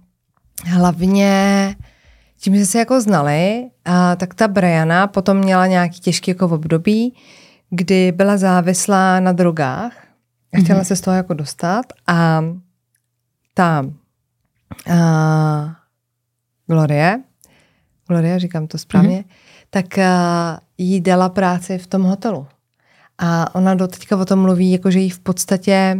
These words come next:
Speaker 1: zachránila život. Že jí prostě dala ten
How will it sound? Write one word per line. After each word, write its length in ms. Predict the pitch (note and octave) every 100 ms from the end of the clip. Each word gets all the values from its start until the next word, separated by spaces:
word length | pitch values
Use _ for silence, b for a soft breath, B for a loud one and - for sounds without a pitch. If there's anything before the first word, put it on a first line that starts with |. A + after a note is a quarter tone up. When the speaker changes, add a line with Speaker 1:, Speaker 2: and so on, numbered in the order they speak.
| G3 _ _ _ _ -
Speaker 1:
zachránila 560 | F3+ E3+ F#3+ F#3+ F#3 F#3+
život. 340 | G#3+ G#3 C3+ - -
Že 140 | F3+
jí 180 | F3 F3+
prostě 320 | F3+ E3 -
dala 240 | F3+ F3+ F3+ - _ _ -
ten 360 | F#3+ F#3 F3+